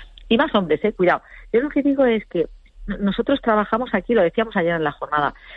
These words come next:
nosotros venimos a hacer esa transición hacia, hacia estas empresas modernas que se ha demostrado que donde está todo el talento incluido,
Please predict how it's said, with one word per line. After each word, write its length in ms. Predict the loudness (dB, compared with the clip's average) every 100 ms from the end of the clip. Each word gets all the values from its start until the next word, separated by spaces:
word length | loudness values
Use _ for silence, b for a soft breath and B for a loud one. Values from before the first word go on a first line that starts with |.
| -12
nosotros 220 | -4 -2
venimos 360 | 0 0 0 0
a 60 | 0
hacer 240 | 0 -2 -4 -8
esa 200 | -4 -4
transición 640 | -4 -8 -8 0 0 0 -6 -18 -20 -20 -20 -20 -20 -4
hacia, 260 | -2 -2 -2
hacia 240 | 0 0
estas 220 | 2 0 -4
empresas 420 | -8 -8 -6 -6
modernas 420 | -2 0 0 0
que 80 | -4
se 80 | -2
ha 60 | 0
demostrado 540 | 0 -2 0 0 -2 B B B 0
que 80 |
donde 260 | 0 2 -2
está 220 | -2 -4
todo 220 | 0 0
el 120 | 0 -2
talento 440 | -2 -2 -6 -8
incluido, 580 | -10 -6 -4 0 0